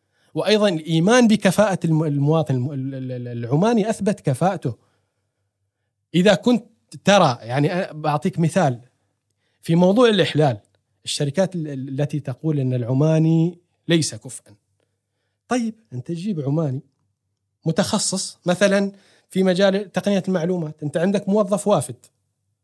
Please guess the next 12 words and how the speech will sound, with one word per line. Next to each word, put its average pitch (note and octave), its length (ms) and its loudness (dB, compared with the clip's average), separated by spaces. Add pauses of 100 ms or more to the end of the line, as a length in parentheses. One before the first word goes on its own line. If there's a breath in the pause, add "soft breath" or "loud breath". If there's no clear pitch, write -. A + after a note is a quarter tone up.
(380)
وعندك، F#3 540 -2
آه، D#3 1120 -4
عماني G#3+ 460 4
باحث G#3+ 340 0
عن E3+ 180 0
عمل D#3 240 0
في B3+ 160 -4
نفس C#4+ 240 -2
المجال. E3+ 380 -2 (880)
جيب F#3 240 -8
هذا E3+ 160 0
العماني F3 540 -2